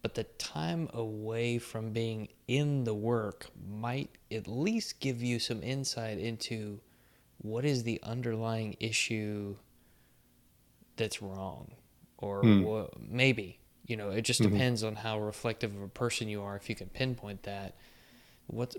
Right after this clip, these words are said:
Speaker 1: what's going on that's causing me to burn out? Is there a behavior that I'm exhibiting? Or, but what really stinks is you identify the problem, but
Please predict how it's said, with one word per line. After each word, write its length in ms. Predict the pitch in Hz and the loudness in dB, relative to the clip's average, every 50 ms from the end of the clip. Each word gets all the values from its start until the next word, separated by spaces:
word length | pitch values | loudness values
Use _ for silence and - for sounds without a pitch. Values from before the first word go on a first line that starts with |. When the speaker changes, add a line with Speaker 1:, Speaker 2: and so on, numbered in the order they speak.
| - | -8
Speaker 1:
what's 260 | - 117 131 147 - - | -4 -2 -2 -2 -2 -2
going 340 | - 143 135 127 120 117 | -2 -2 0 0 0 -2
on 220 | 113 110 110 110 107 | -2 -2 -4 -4 -4
that's 200 | 107 107 - - | -4 -4 -6 -8
causing 500 | - - 110 110 110 104 107 107 107 104 | -6 -4 -2 -2 0 0 -2 -4 -4 -4
me 340 | 107 104 107 107 107 104 98 - | -2 -2 -2 -2 -2 -4 -4 -6
to 120 | - - 98 104 113 - - | -6 -6 -6 -8 -10 -12 -6
burn 280 | - 107 110 113 110 107 | -4 -2 -2 -2 -2 -2
out? 280 | 98 95 92 90 90 95 | -4 -6 -6 -6 -6 -4
Is 160 | 104 104 - | -4 -2 -2
there 140 | 101 101 101 | -2 -2 -2
a 40 | |
behavior 540 | 95 101 101 104 107 107 107 101 101 101 101 | -4 -4 -4 -4 -2 -2 -2 -2 -4 -4 -4
that 140 | 98 104 101 | -4 -4 -4
I'm 140 | 101 101 101 | -4 -6 -6
exhibiting? 720 | 101 98 101 101 101 98 98 95 101 95 95 95 92 92 92 | -6 -6 -4 -4 -4 -4 -4 -6 -6 -6 -8 -8 -10 -12 -12
Or, 100 | 90 85 - - - - - - - - - - - - _ - | -14 -16 -16 -18 -20 -20 -20 -20 -20 -20 -20 -20 -20 -18 _ 0
but 320 | 117 110 113 - - - - - - _ _ _ _ _ _ _ _ - - - - - - - - - - - | 0 0 0 0 -4 -12 -20 -20 -20 _ _ _ _ _ _ _ _ -20 -20 -20 -20 -20 -20 -20 -20 -20 -16 -12
what 340 | - 120 127 123 - - 98 | -2 2 2 2 2 2 0
really 300 | 113 123 131 131 127 117 | 0 2 2 2 2 2
stinks 480 | - - - - 202 233 220 - - - | 0 2 2 2 4 4 2 2 0 0
is 440 | - 113 107 104 104 107 104 120 - | 0 0 2 2 0 0 -2 -2 0
you 140 | 117 113 107 | 0 0 0
identify 500 | 110 110 123 135 139 139 135 - 123 110 | 2 6 6 6 8 6 4 2 2 0
the 100 | 104 101 | 0 -2
problem, 580 | - - 131 127 127 123 123 113 110 107 104 | -2 0 2 4 4 4 4 4 2 2 0
but 200 | 104 104 98 - | -2 -2 -2 -4